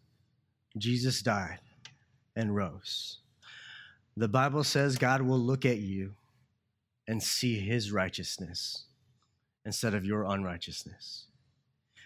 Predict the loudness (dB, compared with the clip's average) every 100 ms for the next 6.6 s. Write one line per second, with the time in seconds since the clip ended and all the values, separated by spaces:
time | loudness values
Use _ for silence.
0 | -10 -2 0 4 4 4 4 2 4 2
1 | 2 0 -2 0 0 0 0 0 0 -4
2 | -6 -6 -4 0 0 0 -4 -8 _ -20
3 | -20 _ _ -6 -2 2 0 0 -2 -2
4 | -8 _ _ _ _ _ _ _ _ _
5 | _ _ _ -4 -2 0 2 0 -4 _
6 | _ _ -4 -2 -2 -6